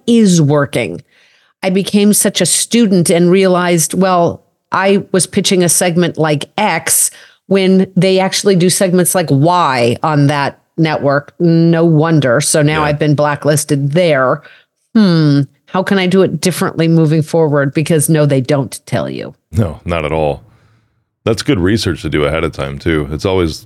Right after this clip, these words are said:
Speaker 2: timely hooks, local hooks, and local even, c-, it, it doesn't even necessarily mean around their specific geographical area, but it's what you're talking about, like, local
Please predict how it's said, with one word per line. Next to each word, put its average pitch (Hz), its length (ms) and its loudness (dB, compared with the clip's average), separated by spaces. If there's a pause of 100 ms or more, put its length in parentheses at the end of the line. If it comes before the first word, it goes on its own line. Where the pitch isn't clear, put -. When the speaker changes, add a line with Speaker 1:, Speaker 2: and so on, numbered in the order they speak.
Speaker 2:
timely 92 380 -2
hooks, 90 440 -2 (600)
local 87 320 -2
hooks, 76 420 -6
and 85 300 -2
local 90 400 -2
even, 78 400 -6
c-, 92 220 -6
it, 87 200 -6
it 87 100 -8
doesn't 92 220 -2
even 85 140 -4
necessarily 82 520 -4
mean 82 180 -4
around 80 440 -4
their 80 360 -2 (320)
specific 90 600 -4
geographical 80 760 -4
area, 71 220 -2
but 78 100 -2
it's 78 140 -6
what 85 160 -2
you're 90 160 -2
talking 80 260 -4
about, 78 160 -6
like, 80 160 -6
local 98 460 -2